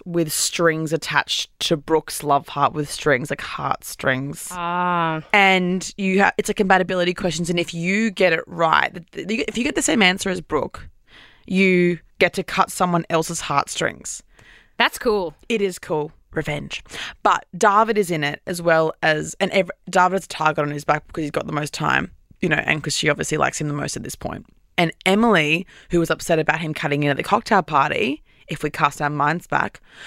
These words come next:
Speaker 1: she's in it as well. So she's, like, all eyes on David, like, "Get him out, get him out, get him out." So now they're all, like, obsessed with David, won't stop talking about him. And I'm like, "You guys are playing yourselves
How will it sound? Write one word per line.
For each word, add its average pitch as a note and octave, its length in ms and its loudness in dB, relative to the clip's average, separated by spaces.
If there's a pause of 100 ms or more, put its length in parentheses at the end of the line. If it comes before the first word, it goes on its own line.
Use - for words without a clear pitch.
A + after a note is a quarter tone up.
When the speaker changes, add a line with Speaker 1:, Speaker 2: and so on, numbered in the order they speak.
(200)
Speaker 1:
she's E3+ 460 2
in D#3 120 -2
it D3 80 0
as D3+ 140 2
well. D#3 100 4
So D3+ 140 -6
she's, D3+ 360 -2
like, C#3+ 160 -2 (100)
all D3 220 -4
eyes C#3+ 220 -2
on D3+ 140 -6
David, D3 400 -4
like, D#3 160 -6
"Get D3+ 140 -4
him E3 120 -6
out, D#3+ 220 -8
get - 140 -10
him E3 80 -10
out, E3+ 200 -12
get - 100 -16
him F3+ 120 -12
out." F3+ 220 -8 (760)
So A3 1800 4 (180)
now G#3 220 6
they're B3 200 2
all, A#3+ 100 6
like, A#3+ 160 4
obsessed - 460 -2
with F3+ 100 -2
David, D#3 480 4
won't D#3+ 180 2
stop D#3+ 160 0
talking D3+ 200 -4
about D3+ 260 2
him. D#3 80 -6
And E3 80 -6
I'm D#3+ 60 -4
like, D#3 180 -2
"You D#3+ 40 -8
guys D#3 200 2
are F3+ 60 -2
playing G3 280 -2
yourselves D#3+ 460 0